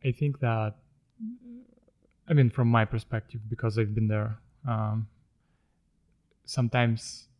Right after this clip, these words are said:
people think that, "Oh, I thought, uh, that being in the flow is kind of lack of action." You kind of surrender and like, "Okay, now the universe bring me this, uh, thing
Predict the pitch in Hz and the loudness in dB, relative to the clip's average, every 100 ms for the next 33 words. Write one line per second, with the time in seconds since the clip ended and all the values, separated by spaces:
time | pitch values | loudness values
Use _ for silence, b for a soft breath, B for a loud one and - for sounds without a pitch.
0 | - 123 127 113 - 120 107 - 110 104 | -2 -2 0 -2 -2 -4 -4 -4 -4 -2
1 | 104 107 - _ _ _ _ 120 110 - | -4 -6 -14 _ _ _ _ -2 -2 -6
2 | - 123 - 117 110 - _ _ _ _ | -6 -6 -4 -6 -6 -10 _ _ _ _
3 | _ 131 110 107 107 104 101 101 _ _ | _ -6 -4 -2 -2 -2 -2 -8 _ _
4 | _ _ _ _ _ _ 120 135 147 123 | _ _ _ _ _ _ 2 6 6 6
5 | 110 - 127 131 120 107 104 - 113 107 | 4 0 0 4 4 4 -2 -2 -2 -2
6 | 104 - _ _ - 113 110 110 104 - | -4 -12 _ _ -2 -2 0 -4 -8 -10
7 | 143 120 - 123 123 - _ 135 120 110 | -6 -6 -6 -6 -6 -8 _ -2 2 0
8 | - 123 117 123 110 104 101 101 101 _ | -2 0 2 4 2 0 -2 -4 -8 _
9 | _ _ _ - 113 107 - 120 139 123 | _ _ _ -8 -8 -8 -12 -4 0 0
10 | 104 - _ _ _ _ _ - 117 113 | -2 -8 _ _ _ _ _ -2 2 2
11 | 110 113 123 110 104 104 110 113 107 101 | 2 2 2 2 -2 -2 0 2 2 0
12 | 101 101 - 120 107 - - - _ _ | -4 -8 -8 -6 -6 -6 -16 -20 _ _
13 | _ _ _ _ _ _ _ 120 104 101 | _ _ _ _ _ _ _ -4 -4 -6
14 | _ 131 113 101 | _ 0 0 -2